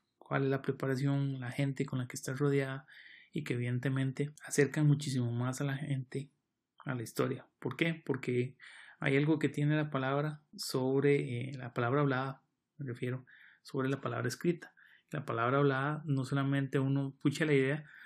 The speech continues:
sino a la persona que está hablando o que nos está exponiendo esa idea. Entonces, quizás, digamos, esa, esa, esa herramienta o esta herramienta que,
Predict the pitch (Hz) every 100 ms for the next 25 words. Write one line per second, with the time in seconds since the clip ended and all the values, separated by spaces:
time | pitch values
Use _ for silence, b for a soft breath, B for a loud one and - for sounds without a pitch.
0 | B - - 123 139 139 120 139 151 147
1 | 131 123 123 123 123 123 - _ _ b
2 | b b b _ - 120 120 135 - 123
3 | - 120 120 123 123 123 156 131 123 120
4 | 127 123 - b b _ _ _ - 139
5 | 135 143 139 139 147 135 131 143 139 139
6 | 139 143 131 143 147 147 147 143 - 135
7 | - - 127 123 - 143 139 143 139 127
8 | 120